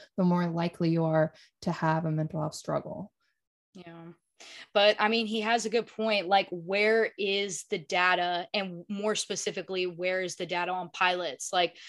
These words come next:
Speaker 2: A D H D is one of the most commonly diagnosed mental disorders in children. And we just are flat out saying no. And it's
Speaker 1: Mm-hmm.
Speaker 2: crazy to me. I don't know. I mean,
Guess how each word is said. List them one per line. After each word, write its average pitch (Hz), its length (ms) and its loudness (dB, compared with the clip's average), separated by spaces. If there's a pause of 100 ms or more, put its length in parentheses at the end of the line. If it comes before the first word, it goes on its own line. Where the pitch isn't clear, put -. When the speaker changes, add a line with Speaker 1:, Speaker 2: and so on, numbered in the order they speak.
(380)
Speaker 2:
A 240 120 8
D 294 180 6
H - 180 0
D 240 180 0
is 190 200 2
one 202 180 -4
of 214 80 -2
the 196 60 -4
most 185 220 -4
commonly 202 540 -4
diagnosed 170 640 2
mental 170 260 -6
disorders 165 520 -4
in 160 60 -6
children. 156 600 -4
And 170 420 2 (360)
we 208 560 -2
just - 300 -2 (320)
are 185 120 2
flat 190 440 2
out 185 220 4
saying 170 460 -4
no. 160 340 -6 (880)
And 208 220 4
it's 196 160 4
Speaker 1:
Mm-hmm. 170 100 -6
Speaker 2:
crazy 220 400 2
to 196 100 -8
me. 180 180 -6
I 196 160 4
don't 226 320 0
know. 196 420 2 (260)
I 220 80 0
mean, 226 180 0